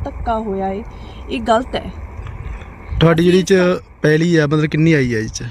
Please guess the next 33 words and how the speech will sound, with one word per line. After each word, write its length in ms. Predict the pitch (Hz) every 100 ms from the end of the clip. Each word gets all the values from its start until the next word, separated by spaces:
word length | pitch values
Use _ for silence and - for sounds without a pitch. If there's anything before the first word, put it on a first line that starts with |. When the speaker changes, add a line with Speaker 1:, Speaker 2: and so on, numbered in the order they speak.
| - - - - - - -
Speaker 1:
ਇਹਦੇ 180 | 277 349
ਵਿੱਚ 240 | 349 339
ਜੀ 160 | 285 330
ਸਾਡੀ 340 | 349 247 247
ਜਿਹੜੀ 220 | 269 339
ਰੋਡ 260 | 294 240 233
ਦੇ 160 | 262
ਵਿੱਚ 240 | 269 - 269
ਆਈ 200 | 247 254
ਆ 80 | 277
ਪੌਣੇ 260 | 285 254
ਚਾਰ 220 | 247 233
ਕਿੱਲੇ 300 | 220 214 190
ਵਾਹੁੰਦੇ 400 | 175 190 - -
ਆ। 40 | - - - 113
Speaker 2:
ਹੂੰ। 140 | 95 - - - - - - -
Speaker 1:
ਪੌਣੇ 240 | 226 233
ਚਾਰ 280 | 226 220 220
ਕਿੱਲੇ 280 | 214 220 220
ਵਾਹੁੰਦੇ 480 | 196 214 196 208 214
ਆ 60 |
ਜਿਹੜੀ 240 | 208 208 226
ਰੋਡ 200 | 208 190
ਦੇ 140 | 202
ਵਿੱਚ 280 | 196 - 214
ਆਏ 200 | 208 254
ਆ। 80 | 247 - - - - -
ਸਾਡੀ 340 | 254 233 285
ਹੁਣ 140 | 302
ਦੇਖੋ 260 | 285 294 320
ਜੀ 160 | 269 277
ਬ-, 440 | 254 233 214 -
ਜਿਹੜਾ 180 | 262